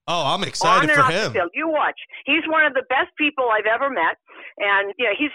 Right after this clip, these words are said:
Speaker 2: tremendous. He's just tremendous. And sometimes when you get that, that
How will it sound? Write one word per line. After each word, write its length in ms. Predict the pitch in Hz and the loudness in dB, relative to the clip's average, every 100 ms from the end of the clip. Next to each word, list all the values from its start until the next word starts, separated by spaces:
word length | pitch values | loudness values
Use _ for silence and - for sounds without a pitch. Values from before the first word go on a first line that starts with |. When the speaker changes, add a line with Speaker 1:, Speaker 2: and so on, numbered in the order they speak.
| - | -4
Speaker 2:
tremendous. 400 | 320 370 392 - _ | 0 0 0 -8 _
He's 240 | 254 269 254 247 - | -4 -4 -6 -12 -4
just 220 | 269 - _ - | -6 -6 _ -12
tremendous. 540 | - 285 320 339 143 - - | -4 0 2 0 -2 -4 -4
And 240 | 208 196 - - - | -2 -4 -12 -14 -4
sometimes 480 | 262 311 302 294 277 | -2 0 2 2 -2
when 160 | 262 254 | -4 -4
you 120 | 247 247 | -4 -2
get 160 | 233 240 | -2 -2
that, 220 | 254 208 214 _ - | 0 0 -2 _ -4
that 180 | 220 240 | 0 0